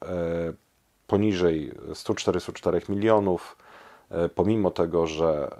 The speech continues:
zgarnęła prawie dwa koma sześć miliona, e, obywa-, lud-, ludności Krymu, cały czas liczba ludności spada i będzie spadać. To nie jest po prostu, to nie jest, Rosja nie jest miejscem, w którym,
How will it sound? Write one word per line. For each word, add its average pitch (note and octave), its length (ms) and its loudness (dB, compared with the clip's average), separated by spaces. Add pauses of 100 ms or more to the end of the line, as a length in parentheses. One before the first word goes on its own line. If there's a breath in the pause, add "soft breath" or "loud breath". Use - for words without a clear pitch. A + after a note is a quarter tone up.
(140)
zgarnęła F2+ 760 4
prawie E2 500 -2
dwa E2 220 0
koma E2+ 240 -4
sześć - 240 -6
miliona, D#2+ 520 -6 (1200)
e, D2+ 600 -6
obywa-, F2 360 2
lud-, F2+ 200 2
ludności F#2 460 -2
Krymu, G#2+ 440 4 (840 soft breath)
cały A#2 240 6
czas A2 200 0
liczba F#2+ 300 0
ludności F2+ 440 0
spada F2 380 2
i G2+ 40 2
będzie F#2 260 2
spadać. - 640 -8
To A2 120 -2
nie A2 80 -4
jest - 580 0
po G#2 100 -2
prostu, F2 760 -2 (380)
to - 100 -8
nie C3+ 100 -2
jest, G#2 260 0
Rosja A2 300 0
nie B2 120 0
jest G#2 200 -2
miejscem, F#2+ 460 -4
w - 40 -14
którym, F2 440 -2